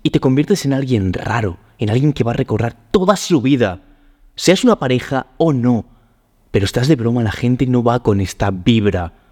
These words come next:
por el mundo. La segunda cosa que vas a conseguir es que vas a conseguir que la otra persona no quiera perderte. Esto es súper atractivo en las relaciones. Alguien que proyecta esa seguridad en él mismo y en su vida. Da además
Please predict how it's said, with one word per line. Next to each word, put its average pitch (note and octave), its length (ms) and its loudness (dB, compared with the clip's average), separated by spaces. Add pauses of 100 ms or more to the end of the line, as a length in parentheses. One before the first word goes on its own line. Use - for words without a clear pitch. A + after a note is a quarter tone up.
por G#2 160 2
el G2 80 0
mundo. F#2 500 0
La A2 80 0
segunda C#3+ 360 0
cosa D#3 320 -4
que C#3+ 100 -2
vas C#3 140 -4
a D3 40 -6
conseguir A2 680 -2
es - 160 -4
que - 400 -2 (240)
vas C3+ 300 -2
a - 20 0
conseguir B2 500 0
que A2+ 140 0
la G#2 100 2
otra A#2 160 -2
persona A2+ 260 -2
no A2 340 0
quiera G#2 340 0
perderte. F2 580 -4 (380)
Esto - 160 -2
es C3 60 0
súper D#3+ 480 0
atractivo B2 580 0
en G2 60 2
las F#2 100 -2
relaciones. F#2 580 -2
Alguien B2+ 380 0 (260)
que - 120 -2
proyecta A#2 500 0
esa C3+ 280 -4
seguridad G#2+ 520 0
en D3 80 2
él B2+ 140 0
mismo C#3+ 480 -2
y A2+ 180 2
en G2+ 160 2
su F#2 240 -6
vida. A#2 400 0 (600)
Da G#2+ 140 0
además D#3+ 400 0